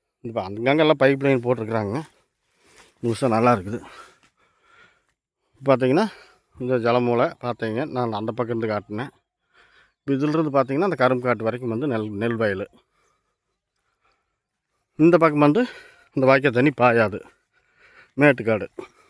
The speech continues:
அதுக்கு தான் வந்து இந்த போரு. போரில் வந்து மிகச்சிறந்த தண்ணிங்க. மறுபடியும் பைப் லைன் போடுறதுக்காக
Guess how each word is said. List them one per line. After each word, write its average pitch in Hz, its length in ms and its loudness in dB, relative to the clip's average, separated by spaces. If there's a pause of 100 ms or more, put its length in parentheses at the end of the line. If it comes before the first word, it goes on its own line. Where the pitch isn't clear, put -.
(160)
அதுக்கு 139 300 0
தான் 143 180 4
வந்து 147 160 2
இந்த 139 160 -2
போரு. 113 320 4 (4000)
போரில் 151 320 6
வந்து 160 140 2
மிகச்சிறந்த 147 560 2
தண்ணிங்க. 110 380 -2 (1900)
மறுபடியும் 127 280 0
பைப் 135 240 2
லைன் 120 240 0
போடுறதுக்காக 120 500 0